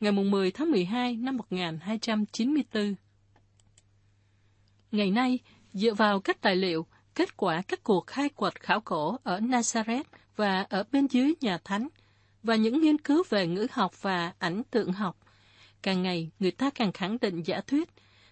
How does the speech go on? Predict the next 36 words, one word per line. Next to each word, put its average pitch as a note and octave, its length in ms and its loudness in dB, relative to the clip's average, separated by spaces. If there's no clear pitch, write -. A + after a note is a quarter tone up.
Theo B3 180 0
đó, A3 320 2
các D#4+ 220 0
viên C4+ 160 4
đá B3 240 4
của - 140 0
nhà B3+ 240 2
thánh A3+ 360 -4
đã A#3+ 100 2
được A3 220 0
chở F3+ 300 0
bằng F#3 160 0
tàu F3+ 280 0
tới G#3 200 -2
Loreto A#3 720 0
do G#3 300 0
sáng C4+ 280 0
kiến D4 240 4
của - 80 0
gia B3+ 160 0
đình G3+ 220 0
quý C#4+ 180 -2
tộc - 260 -2
Angeli, G#3+ 640 0
cai C#4 200 0
trị F3 200 -2
tại - 360 -4
Epiro. G#3 640 -4
Thực - 200 -8
vậy, F#3+ 280 2
một G3 380 0
văn D4+ 180 2
kiện F#3 240 0
hồi F#3 260 0
tháng C4 220 -4
chín C4+ 260 0